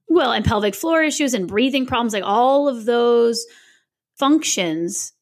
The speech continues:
like, your body functions really well based on, um, effective pressures. And so when you start playing with your pressures for the sake of vanity, um, then you start,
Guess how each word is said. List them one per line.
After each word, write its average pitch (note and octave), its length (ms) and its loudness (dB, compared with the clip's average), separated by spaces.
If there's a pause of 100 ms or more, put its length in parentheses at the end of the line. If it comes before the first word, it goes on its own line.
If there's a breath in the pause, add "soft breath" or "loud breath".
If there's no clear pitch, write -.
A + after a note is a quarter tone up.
(100)
like, A3+ 200 2
your B3+ 360 2
body C4 360 2
functions A3+ 560 -4
really A3 240 2
well G3+ 340 2
based F#3+ 380 -2
on, F3+ 400 -2
um, E3+ 560 -6 (200)
effective G#3 840 -2 (240)
pressures. - 800 -2 (380)
And G#3+ 160 -6
so G#3+ 200 2
when G#3+ 160 0
you G3+ 80 -2
start - 400 -2
playing C#4+ 580 2
with G#3 240 -4
your G3 340 2 (120)
pressures F#3 760 0 (400 loud breath)
for A#3 180 0
the A3 80 -2
sake G3 280 0
of E3 120 -4
vanity, G#3 1000 0 (420 soft breath)
um, E3+ 380 -6
then F3 560 -2 (200)
you A3 120 2
start, F#3+ 420 2